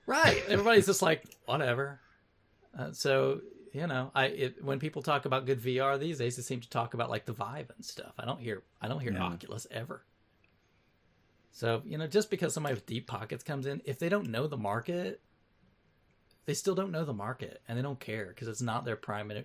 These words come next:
Speaker 1: primary revenue. And that's why I kinda worry about Amazon. Amazon does it 'cause they wanna make Prime better, right?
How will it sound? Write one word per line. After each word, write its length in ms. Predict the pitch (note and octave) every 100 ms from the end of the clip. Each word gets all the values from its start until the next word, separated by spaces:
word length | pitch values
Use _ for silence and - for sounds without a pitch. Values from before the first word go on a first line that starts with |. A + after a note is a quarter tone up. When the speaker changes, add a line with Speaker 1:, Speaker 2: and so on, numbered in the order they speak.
| -
Speaker 1:
primary 440 | A2 A2 G#2+ G#2
revenue. 540 | G2 G2+ A#2 - - - - - - -
And 140 | B2+
that's 160 | C3 -
why 140 | D3
I 40 | C#3
kinda 220 | D3+ C#3+
worry 160 | C#3
about 220 | C#3 C#3+ -
Amazon. 680 | A#2 E3 A2+ F2+ F2+ F#2+ - _ _ _ _ _ _ _ _ _ _ -
Amazon 400 | D3+ G3 G#3 F#3+
does 160 | D3+ C#3+
it 80 |
'cause 160 | - C#3
they 80 | C3
wanna 200 | C#3 B2+
make 220 | B2 C3+
Prime 420 | - A#2 A#2 B2
better, 380 | A#2 G#2 - - _ _ _
right? 420 | - G#2 B2 C#3